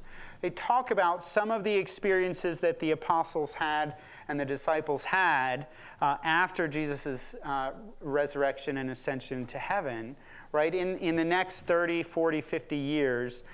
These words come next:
as they went out and continued the work, they did have success. They had incredible success.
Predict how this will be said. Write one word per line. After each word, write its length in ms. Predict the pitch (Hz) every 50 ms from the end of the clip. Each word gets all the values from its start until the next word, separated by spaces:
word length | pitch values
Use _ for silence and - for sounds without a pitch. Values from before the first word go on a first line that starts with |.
| - - - -
as 160 | 139 131 131
they 120 | 160 160
went 200 | 156 160 156 151
out 180 | 151 151 147 147
and 160 | 143 139 123
continued 540 | - 151 135 120 - 190 196 202 175 151 131
the 60 | 143
work, 280 | 131 170 214 196 - -
they 140 | 202 196
did 260 | 170 - 233 277 302 285
have 300 | 226 233 202 196 185 -
success. 760 | - - 160 - - - - 151 123 90 76 - - -
They 140 | - - 190
had 180 | 185 208 214 214
incredible 840 | 214 202 - - - - - - 240 254 277 285 262 196 202 180 160
success. 600 | - - - 143 - - - 151 127 123 - -